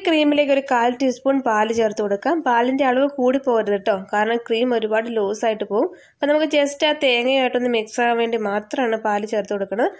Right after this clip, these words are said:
അപ്പൊ തേങ്ങ നിങ്ങളുടെ ഇഷ്ടം അനുസരിച്ച് അളവ് കൂട്ടി ചേർക്കാം. തേങ്ങ ചേർത്ത് കൊടുക്കുന്നവർ നല്ല ടേസ്റ്റ് ആണ്.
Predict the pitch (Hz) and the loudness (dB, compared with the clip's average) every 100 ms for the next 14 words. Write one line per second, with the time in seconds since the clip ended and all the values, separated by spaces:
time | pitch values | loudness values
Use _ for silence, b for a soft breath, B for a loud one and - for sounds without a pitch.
0 | B B - 302 311 302 320 370 359 311 | B B -2 0 4 4 4 2 2 2
1 | 294 - 285 254 240 254 254 240 220 226 | 0 0 0 0 0 -2 0 0 0 0
2 | 220 214 226 202 190 269 285 220 220 226 | -2 -4 -2 -2 0 -2 -2 -2 0 0
3 | 220 220 233 220 220 220 220 202 202 233 | 0 0 0 -2 -2 -2 -2 -2 -2 -4
4 | 226 196 202 208 202 | -4 -4 -4 -4 -4